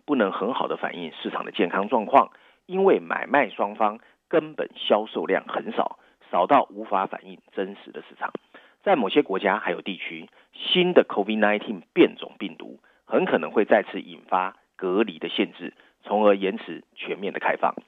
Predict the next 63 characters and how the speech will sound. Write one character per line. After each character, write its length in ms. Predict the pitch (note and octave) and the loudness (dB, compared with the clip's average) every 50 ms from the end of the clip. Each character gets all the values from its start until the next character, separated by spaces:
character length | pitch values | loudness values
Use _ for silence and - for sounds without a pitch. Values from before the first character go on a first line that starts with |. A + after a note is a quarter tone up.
| _ - - - - _ _ | _ -20 -20 -20 -20 _ _
即 160 | - - G3+ A3 | -2 0 0 2
使 180 | - - G#2 - | 2 2 0 0
长 300 | - - - G2+ C3+ F3 | 0 0 0 0 0 -2
期 180 | - - G2+ G2 | -2 -4 -4 -2
入 200 | A2 C#3+ C#3+ A2+ | 0 2 2 2
住 160 | A2 A#2+ A#2 | 2 0 0
率 120 | A#2 G#2+ G2 | 0 2 2
的 120 | F#2 E2 | 2 0
小 240 | - - F2+ E2+ - | 2 0 -2 -2 -4
幅 120 | - F2 | -6 -4
下 200 | F2+ - A#2 F#2+ - | 2 4 4 6 6
降， 220 | G#2 F2+ - - - - _ _ _ | 4 0 0 -2 -10 -20 _ _ _
也 160 | F#2 F#2 - | -8 -8 -8
一 180 | - - A#2 C3+ | -6 -6 -6 -2
定 180 | - F3 C3+ | -2 -2 0
会 160 | - C#3+ B2 | 2 2 2
对 200 | G#2 A#2 A2 G2 | 4 2 0 0
租 240 | - - A#2+ A#2+ A#2+ | -2 -2 -4 -4 -4
金 200 | - A#2+ A#2 A2+ | -4 -4 -6 -4
和 180 | - - - F3+ | -2 -2 -4 0
价 200 | - - G2 - - | 2 2 2 2 0
格 220 | - A#1+ A#1+ D2+ | -6 -8 -8 -10
产 240 | - - - - - - | -10 -10 -10 -12 -8 -8
生 200 | F2 E2+ F2+ F#2 - | -8 -8 -8 -6 -4
重 160 | - A2 F2+ | -4 -2 -2
大 140 | F2+ G2 - | -2 -2 -2
的 60 | - | -4
影 140 | - - E2+ - | -8 -10 -6 -4
响。 180 | - - - _ - - _ _ _ _ _ | -4 -4 -4 _ -16 -20 _ _ _ _ _
国 140 | - A#2+ D#3 | -2 0 4
际 80 | D#3+ G3 | 4 6
货 120 | F#3+ G3 | 6 6
币 80 | F3 E3+ | 6 4
基 40 | D#3+ | 2
金 100 | D#3+ D3 | 0 -2
组 140 | G#2+ E2+ F2 | -4 0 4
织 80 | G2+ | 6
I 160 | G2+ F#2+ A#2+ | 6 8 6
M 100 | A2+ G2 | 4 2
F 220 | F2 E2+ - - - | -2 -6 -6 -8 -10
就 80 | F#2 | -14
估 180 | - - - - | -10 -6 -6 -4
计， 220 | - - C#3 - - _ - - - _ _ | -4 -4 -4 -6 -6 _ -20 -20 -20 _ _
所 240 | _ - C#3 E3+ G3+ | _ 2 4 6 8
有 160 | G3 B2 G2+ | 8 6 6
商 220 | - D#3 D3 D3+ | 4 2 2 4
业 80 | D3 B2+ | 2 2
房 160 | - G2+ A2 | 0 0 -2
地 100 | C3 A#2+ | -4 -4
产 120 | - E2 - | -4 -6 -8
的 40 | F2+ | -8
空 240 | - - D3+ D3+ | -6 -4 -4 0
置 120 | C#3+ D3 C3+ | 2 2 2
率 200 | C3+ B2 - - - - - | 2 0 -4 -6 -2 2 2
上 180 | C3+ A2+ G2 | 4 4 2
升 200 | - G#2+ G#2 G#2 | 0 -2 -2 -2
五 140 | - - E2+ | -4 -8 -6
个 120 | - F2 | -4 -2
百 140 | - E2+ D#2+ | 0 0 0
分 140 | - G2+ A#2 | -2 -2 -2
点， 180 | A#2+ G#2 D2 - - - - _ | 0 0 0 -2 -4 -12 -20 _
会 180 | _ - - B2 | _ 0 0 4
导 200 | - F#2+ - | 4 4 2